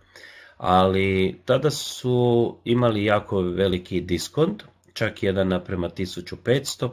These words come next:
pa jedan naprema šesto u drugoj fazi. Znači, za tisuću dolara mogli su milijun i pol dionica kupiti. Ali to je kao kada vam neko ponudi na internetu jednu mogućnost, e, super ćeš zaraditi,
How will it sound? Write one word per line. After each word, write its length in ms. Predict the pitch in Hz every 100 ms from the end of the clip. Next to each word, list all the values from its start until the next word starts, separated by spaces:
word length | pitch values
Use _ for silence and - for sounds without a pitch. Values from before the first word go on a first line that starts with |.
| -
pa 100 | 85
jedan 340 | 85 90 85
naprema 460 | 80 78 95 82 80
šesto 540 | - 127 131 - 120
u 60 | 110
drugoj 340 | 113 120 110
fazi. 520 | 107 101 101 123 143 147 - - - -
Znači, 240 | 180 160
za 100 | 147
tisuću 500 | 143 160 160 127 -
dolara 400 | 127 131 123 117
mogli 300 | 107 104 107
su 200 | 107 -
milijun 400 | 98 95 92 90
i 100 | 87
pol 260 | - 92 87 104
dionica 540 | 73 92 82 90 -
kupiti. 520 | 90 - 78 80 - - - - - - - -
Ali 260 | 101 123
to 160 | 180 180
je 340 | 170 151 - -
kao 260 | - 151
kada 260 | 131 135 135
vam 120 | 127
neko 260 | 135 131 123
ponudi 440 | - 127 135 117
na 140 | 110 107
internetu 760 | 117 120 117 113 98 - 98 95 _ _ _ _ _ _ -
jednu 280 | 120 117 117
mogućnost, 1000 | 101 95 107 135 - 127 117 - - -
e, 240 | 104 98
super 360 | 90 - 120 107
ćeš 260 | - 90 85
zaraditi, 760 | 87 90 110 131 135 - 117